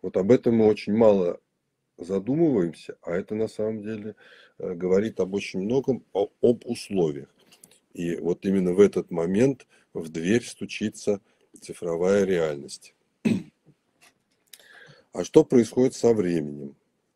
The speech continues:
Время так-, э, к-, такое же безусловная категория сознания, и по Канту она упорядочивает наши внутренние ощущения, нашу психику.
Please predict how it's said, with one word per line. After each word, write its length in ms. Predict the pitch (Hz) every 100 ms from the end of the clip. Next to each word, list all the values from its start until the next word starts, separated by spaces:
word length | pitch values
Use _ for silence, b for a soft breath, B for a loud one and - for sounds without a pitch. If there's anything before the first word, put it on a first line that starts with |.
| _ _ _ _ _
Время 340 | 82 95 151 143
так-, 220 | - 104 -
э, 160 | 95
к-, 140 | 98 -
такое 400 | 98 95 113 92
же 100 | 85
безусловная 800 | 78 85 92 - 107 87 82 78
категория 640 | - - 90 92 82 73
сознания, 840 | - 85 76 80 87 117 143 147 - b b b
и 80 | -
по 180 | 92 82
Канту 460 | 113 147 165 113
она 240 | 87 92 131
упорядочивает 920 | 139 98 90 110 117 80 - 104 101
наши 320 | 95 104 -
внутренние 680 | 92 90 110 101 85 80 78
ощущения, 680 | 76 - - - 80 73 73 b b b
нашу 300 | 85 87 -
психику. 640 | - - 90 - - -